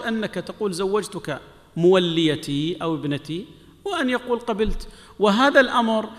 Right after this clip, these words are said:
حاصل في المعنى، ما بقي إلا التصريح به. فأسعد الزوجين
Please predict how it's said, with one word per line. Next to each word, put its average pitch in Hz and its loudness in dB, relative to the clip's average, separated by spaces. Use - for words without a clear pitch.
حاصل 214 -2
في 175 -2
المعنى، 151 0
ما 349 0
بقي 294 -6
إلا 220 -4
التصريح 214 -8
به. 170 -4
فأسعد 202 -2
الزوجين 147 -6